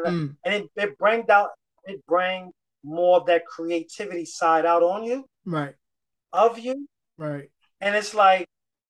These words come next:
Speaker 2: "Okay, what else is next?" You know what I'm saying? So watching the other groups that are performing, that are implementing the New Edition, let's leave, let's leave Full Force out because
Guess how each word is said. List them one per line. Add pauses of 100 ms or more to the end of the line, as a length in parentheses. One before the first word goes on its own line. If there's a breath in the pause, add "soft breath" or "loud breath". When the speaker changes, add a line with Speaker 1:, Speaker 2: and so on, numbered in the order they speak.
(140)
Speaker 2:
"Okay, (440)
what
else
is
next?" (340)
You
know
what
I'm
saying?
So (680)
watching
the
other
groups (340)
that
are
performing,
that
are
implementing (760)
the
New
Edition, (1160)
let's
leave, (140)
let's
leave
Full
Force
out
because